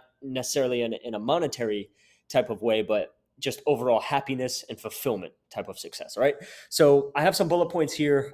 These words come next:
um, that I want to, to go over. And the first thing is this, you have an early start.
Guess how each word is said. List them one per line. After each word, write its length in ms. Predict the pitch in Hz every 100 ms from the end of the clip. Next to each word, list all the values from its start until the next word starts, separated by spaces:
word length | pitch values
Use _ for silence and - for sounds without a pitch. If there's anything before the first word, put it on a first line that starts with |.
| -
um, 380 | 113 113 107 107
that 180 | 117 -
I 60 | 123
want 280 | 120 131 -
to, 420 | 123 120 117 113 -
to 120 | 117
go 220 | 127 123
over. 340 | 110 110 110 - - - _ _ _
And 280 | 147 147 151
the 60 | 160
first 220 | 277 269
thing 120 | 214
is 160 | 123 131
this, 440 | 123 - - - _ _ _ _ -
you 160 | 151
have 220 | 202 302 220
an 120 | 135
early 300 | 127 170 143
start. 440 | 117 - 117 82